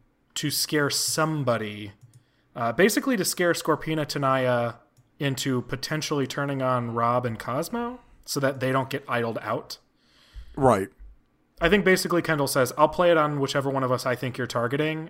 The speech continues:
Speaker 1: and, you know, that'll fall on you unless you wanna, you know, give up one of your guys."
Speaker 2: Okay.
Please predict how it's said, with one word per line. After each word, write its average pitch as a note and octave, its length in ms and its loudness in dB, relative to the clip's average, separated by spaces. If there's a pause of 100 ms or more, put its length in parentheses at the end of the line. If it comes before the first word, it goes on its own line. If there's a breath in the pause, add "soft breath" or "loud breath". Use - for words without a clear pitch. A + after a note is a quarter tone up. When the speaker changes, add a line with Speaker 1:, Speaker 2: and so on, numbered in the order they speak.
Speaker 1:
and, A#2 640 -2 (1120)
you B2 140 -6
know, G#2+ 240 -2 (160)
that'll C3+ 220 6
fall C3 240 2
on A#2 180 0
you A2 400 -6
unless A#2+ 320 -4
you A#2+ 80 -4
wanna, A2 340 -4 (380)
you A#2+ 100 -8
know, G2+ 260 -12
give B2+ 140 0
up A#2+ 160 -2
one A#2 100 -4
of G#2+ 60 -4
your G#2+ 100 -4
guys." G#2+ 440 -8 (540)
Speaker 2:
Okay. A#3 320 8